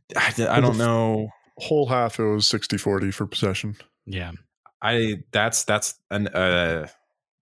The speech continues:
Speaker 1: I think that, that already kinda sets us on the back foot. And so, like, when Pablo
Speaker 3: Yeah,
Speaker 1: talks about
Speaker 3: naturally,
Speaker 1: our
Speaker 3: right?
Speaker 1: ability to respond, it's like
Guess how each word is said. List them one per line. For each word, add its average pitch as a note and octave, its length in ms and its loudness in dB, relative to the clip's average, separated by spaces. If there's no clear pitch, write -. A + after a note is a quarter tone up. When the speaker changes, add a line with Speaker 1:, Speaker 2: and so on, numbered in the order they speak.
Speaker 1:
I G#2 80 0
think A#2+ 220 0
that, G#2+ 300 0
that F#2+ 160 2
already G2 240 2
kinda A#2 220 0
sets A#2+ 240 4
us A#2+ 120 2
on B2 120 2
the A#2+ 60 2
back A#2 260 2
foot. B2+ 320 2
And G2 160 0
so, G2+ 160 4
like, F#2+ 200 0
when F#2 140 0
Pablo F#2+ 260 2
Speaker 3:
Yeah, F#2+ 60 4
Speaker 1:
talks C3+ 220 4
about G2+ 140 2
Speaker 3:
naturally, F#2+ 180 4
Speaker 1:
our F#2+ 140 4
Speaker 3:
right? F#2+ 100 2
Speaker 1:
ability F#2+ 420 2
to G2+ 140 0
respond, G2 800 0
it's - 100 -4
like E3 240 0